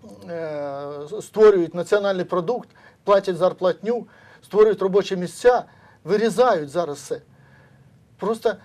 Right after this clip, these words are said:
е, далі жити, ну, неможливо так. І, чесно кажучи, я, е, хочу сказати, е,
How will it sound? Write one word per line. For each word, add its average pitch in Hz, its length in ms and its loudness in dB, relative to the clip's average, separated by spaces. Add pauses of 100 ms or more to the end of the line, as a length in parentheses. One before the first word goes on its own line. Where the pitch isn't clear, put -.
(160)
е, 165 100 -8
далі 196 580 2 (120)
жити, 208 480 -4
ну, 196 180 -10
неможливо 202 800 -2
так. - 140 -20 (480)
І, 196 240 -2
чесно 247 320 -2
кажучи, 170 440 -2 (300)
я, 190 300 2
е, 165 680 -2
хочу 190 280 -6
сказати, 180 520 -4 (520)
е, 147 260 -10